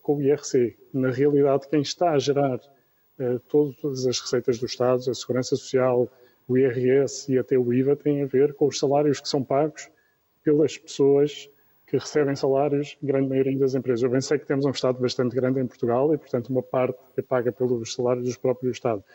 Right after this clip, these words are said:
Mas dos seis ponto dois bi de I R C da rece-, da execução orçamental de outubro, comparam com mais de doze mil milhões de euros de I R S que foi,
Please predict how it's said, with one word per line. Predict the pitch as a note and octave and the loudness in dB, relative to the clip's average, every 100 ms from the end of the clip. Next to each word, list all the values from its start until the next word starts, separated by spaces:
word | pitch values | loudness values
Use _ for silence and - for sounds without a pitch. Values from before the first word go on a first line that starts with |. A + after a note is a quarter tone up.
| - _ _ - | -20 _ _ -8
Mas | C3 | -4
dos | C3 C3 | -4 -2
seis | E3+ D3+ | 0 0
ponto | D#3+ C#3+ | -2 0
dois | D3 C#3 B2 | 2 0 0
bi | B2 C#3+ C3 | -2 0 2
de | A#2+ | 2
I | B2+ | 0
R | C#3+ - | 0 -4
C | - C3+ B2 | 0 2 2
da | A#2+ A#2 | 0 -4
rece-, | - - C#3 | -8 -10 -2
da | C3+ | 0
execução | B2 - - E3 | 0 -6 -4 -4
orçamental | C#3 D3 C3+ C3+ C3+ | -2 -2 -4 -2 -2
de | B2+ | -2
outubro, | - C3 D3 D#3 D#3+ _ _ _ - | -2 0 0 -2 -8 _ _ _ -6
comparam | D3+ C3+ C#3+ C3 | -4 0 0 0
com | B2 - C3 B2+ A#2+ - | -4 -2 0 0 -4 -4
mais | C#3 C#3+ C3 | -2 0 0
de | C3+ C3 | -4 0
doze | C#3 E3 C#3+ - - _ | 2 2 0 -8 -20 _
mil | D3 C#3 | -2 0
milhões | C#3 C3+ C3 | 2 0 0
de | B2 | 2
euros | C#3 B2+ A#2+ - - | 2 2 0 -4 -8
de | B2+ | 0
I | C3 | 0
R | A2 A#2+ | 0 0
S | A#2+ - - | 0 -2 -16
que | _ _ | _ _
foi, | - A#2+ A#2 C3+ | 0 2 2 -2